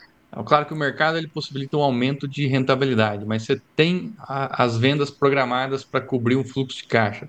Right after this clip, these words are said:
tem o grão armazenado ou destinado aí à armazenagem, e você consegue ter um fluxo de caixa de três a seis meses. A gente sabe que hoje, conversando com vários produtores,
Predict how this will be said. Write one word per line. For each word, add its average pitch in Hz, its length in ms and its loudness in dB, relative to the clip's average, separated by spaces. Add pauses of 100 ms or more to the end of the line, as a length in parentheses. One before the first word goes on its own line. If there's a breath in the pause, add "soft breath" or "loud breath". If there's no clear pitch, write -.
(120)
tem 123 200 4
o 131 140 0
grão 120 240 4
armazenado 120 760 0
ou 120 280 0 (140)
destinado 113 600 2
aí 113 260 0 (420 loud breath)
à - 100 2
armazenagem, 110 840 0 (440 loud breath)
e 120 80 2
você 113 200 4
consegue 139 520 2
ter 143 140 -2
um 131 120 0
fluxo 127 260 -4
de - 60 -12
caixa 117 300 0
de 110 80 -6
três 127 400 2
a 107 60 0
seis 113 340 0
meses. 120 280 0
A 120 60 0
gente 117 160 -2
sabe 127 240 2
que 123 140 -2
hoje, 127 340 0
conversando 113 340 -4
com 113 80 0
vários 123 220 4
produtores, 117 560 0